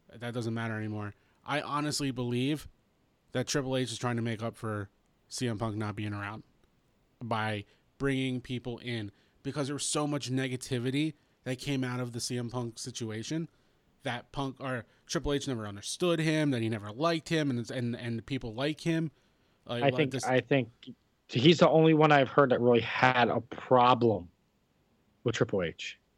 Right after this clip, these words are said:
Speaker 1: Yeah. And, and
Speaker 2: C M
Speaker 1: I
Speaker 2: Punk never really, like, wasn't a th-, like,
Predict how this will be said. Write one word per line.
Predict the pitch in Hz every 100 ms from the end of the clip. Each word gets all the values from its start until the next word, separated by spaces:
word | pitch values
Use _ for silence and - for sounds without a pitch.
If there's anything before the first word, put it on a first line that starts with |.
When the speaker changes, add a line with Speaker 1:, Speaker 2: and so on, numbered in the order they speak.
| _ _ _ _ _
Speaker 1:
Yeah. | 131 185 196 113 _ _ -
And, | 156 156
and | - 160 156 -
Speaker 2:
C | 311
M |
Speaker 1:
I | 311
Speaker 2:
Punk | 320 294
never | 262 240
really, | 202 226 220 208
like, | 202 185 - -
wasn't | 180 185 190
a | 185 165
th-, | - 208
like, | -